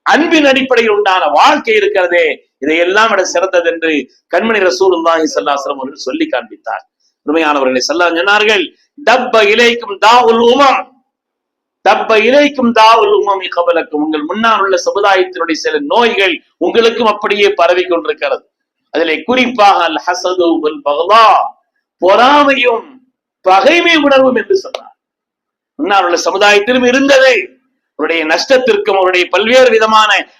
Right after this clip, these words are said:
அழிவிற்கும் அது காரணமாக இருந்தது. அந்த வியாதி இந்த சமூகத்திலும் தொடர்கிறது.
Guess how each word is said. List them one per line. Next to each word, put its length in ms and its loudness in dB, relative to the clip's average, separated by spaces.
அழிவிற்கும் 540 2
அது 140 2
காரணமாக 560 2
இருந்தது. 380 0
அந்த 260 -6
வியாதி 400 2
இந்த 180 -4
சமூகத்திலும் 640 -2
தொடர்கிறது. 640 -2